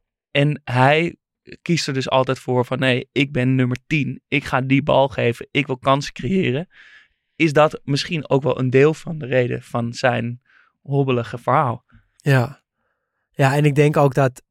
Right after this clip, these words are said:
Speaker 2: dat daarmee, door daar zo aan vast te houden en dan, weet je, als fan van Arsenal dan nu ook weer bij Arsenal terug te komen, dat het masterplan van die vader, hè, het grote Martin Ødegaard plan, dat dat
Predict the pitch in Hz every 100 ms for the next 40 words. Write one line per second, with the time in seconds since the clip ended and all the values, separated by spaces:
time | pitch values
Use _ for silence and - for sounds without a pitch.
0 | _ - 131 127 - _ _ _ _ _
1 | _ _ _ _ _ - 131 131 143 135
2 | 139 190 202 131 131 123 135 139 139 131
3 | 123 147 147 147 127 131 135 135 135 127
4 | 127 123 - _ _ _ _ - 123 143
5 | 135 - 143 143 131 143 131 131 139 -
6 | 135 127 127 139 139 131 123 135 131 127
7 | 156 - _ _ _ - 123 127 131 143
8 | 131 156 - - - 139 143 143 143 135
9 | - - _ _ _ - 131 135 143 156
10 | - 139 147 143 131 - 139 135 - 135
11 | 147 143 165 214 _ - 160 170 - -
12 | 139 139 143 135 135 147 143 131 147 147
13 | 139 135 - 135 143 170 - - - -
14 | - - - 143 135 160